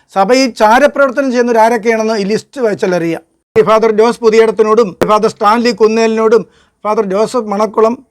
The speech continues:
ഫാദർ പോളി കണ്ണൂക്കാടൻ, അതായത് ഇപ്പോൾ ബിഷപ്പ്, എന്നിവരോടുമുള്ള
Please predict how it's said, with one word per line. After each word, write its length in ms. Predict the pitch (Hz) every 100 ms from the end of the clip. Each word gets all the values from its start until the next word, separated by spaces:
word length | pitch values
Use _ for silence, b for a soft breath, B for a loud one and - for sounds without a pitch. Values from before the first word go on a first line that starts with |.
| _ _ _
ഫാദർ 240 | 214 233 202
പോളി 200 | 208 240 233
കണ്ണൂക്കാടൻ, 520 | 220 226 226 220 240 240 _ _ _
അതായത് 260 | 190 226 226
ഇപ്പോൾ 160 | 233 226
ബിഷപ്പ്, 280 | 220 180 156 _ _ 208
എന്നിവരോടുമുള്ള 540 | 240 240 233 226 220